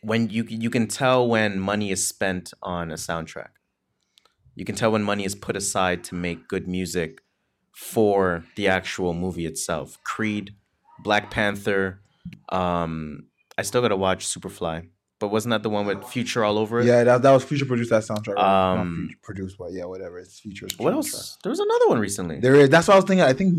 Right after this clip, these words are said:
Speaker 2: I think it was Kendrick did another one.
Speaker 1: Nah.
Speaker 2: I could be tripping then. I don't know.
Speaker 1: You're definitely tripping. But
Speaker 2: Let me see if I could find something quickly.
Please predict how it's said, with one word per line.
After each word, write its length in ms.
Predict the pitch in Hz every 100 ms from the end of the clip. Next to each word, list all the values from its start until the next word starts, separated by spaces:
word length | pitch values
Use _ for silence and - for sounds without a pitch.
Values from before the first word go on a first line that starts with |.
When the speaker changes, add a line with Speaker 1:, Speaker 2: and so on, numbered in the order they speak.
| 139 -
Speaker 2:
I 80 | 131
think 200 | 185 196
it 20 |
was 120 | 180
Kendrick 360 | - 165 170 156
did 140 | 165
another 280 | 131 135 135
one. 300 | 113 98 92 - _ _ _ _ _ _ -
Speaker 1:
Nah. 340 | 101 85 76 - _ _ -
Speaker 2:
I 60 |
could 120 | 120 135
be 60 |
tripping 300 | - 98 87
then. 120 | 90
I 40 | 107
don't 80 | 101
know. 60 | 87 85
Speaker 1:
You're 60 |
definitely 320 | 101 92 92
tripping. 360 | 85 - 87 82 _ _ _ _ _ -
But 540 | 101 123 123 120 - - _ _ _ _
Speaker 2:
Let 100 | 104
me 60 | 101
see 180 | - 82
if 160 | -
I 40 | -
could 160 | -
find 220 | - 87 87
something 240 | 80 82
quickly. 340 | - - -